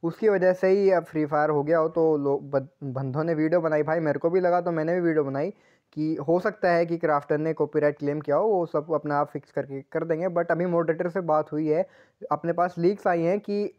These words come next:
ऐसा कुछ नहीं हुआ है, थोड़े बग्स और नेटवर्क इशू की वजह से। क्योंकि गाइस जो है गेम बंद नहीं हुआ है अपना, अ, मैक्स तो अभी वहाँ पे शो हो ही रहा है प्ले स्टोर वगैरह पे, मैंने आप लोगों को दिखाया था जैसे कि,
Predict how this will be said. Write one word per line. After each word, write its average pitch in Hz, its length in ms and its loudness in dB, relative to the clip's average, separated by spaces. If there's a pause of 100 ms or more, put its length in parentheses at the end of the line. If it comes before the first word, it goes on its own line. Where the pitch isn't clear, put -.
(100)
ऐसा 160 240 0
कुछ 185 260 -6
नहीं 208 120 -2
हुआ 160 180 0
है, 226 120 -2
थोड़े 190 260 0
बग्स 170 320 -2
और 180 200 2
नेटवर्क 160 400 -2
इशू 156 220 -4
की 170 100 -2
वजह 131 300 0
से। 147 240 -4 (400)
क्योंकि 196 160 0
गाइस 214 220 4
जो 190 160 2
है 190 320 2
गेम 151 260 0
बंद 165 200 0
नहीं 175 100 -2
हुआ 160 160 0
है 160 120 2
अपना, 151 240 -2
अ, 147 500 -2 (200)
मैक्स 143 360 -4
तो 175 260 2
अभी 165 280 2
वहाँ 151 140 2
पे 165 120 -4
शो 156 220 0
हो 143 180 0
ही 160 60 0
रहा 147 120 2
है 151 60 2
प्ले 143 200 -4
स्टोर 151 200 -2
वगैरह 135 320 2
पे, 151 80 -2
मैंने 147 200 -6
आप 139 160 -6
लोगों 135 160 -2
को 143 100 -2
दिखाया 135 300 -2
था 143 80 -2
जैसे 131 280 -2
कि, 190 180 -6